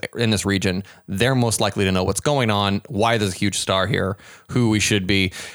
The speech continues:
I mean, they th-, they already presciently know that it's going to be somebody important because they've brought gifts.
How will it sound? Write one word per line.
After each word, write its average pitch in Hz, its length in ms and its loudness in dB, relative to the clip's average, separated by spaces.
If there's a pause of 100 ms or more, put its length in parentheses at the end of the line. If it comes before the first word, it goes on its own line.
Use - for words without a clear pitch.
I 156 60 0
mean, 160 160 4
they 185 180 4
th-, - 280 -8
they 170 320 0
already 175 340 2
presciently 139 600 0
know 117 280 4
that 117 120 2
it's 104 120 -2
going 117 180 0
to 110 100 -2
be 107 480 2 (600)
somebody 113 440 2
important 104 420 0
because 101 200 -2
they've 95 200 -4
brought 107 240 -2
gifts. - 460 0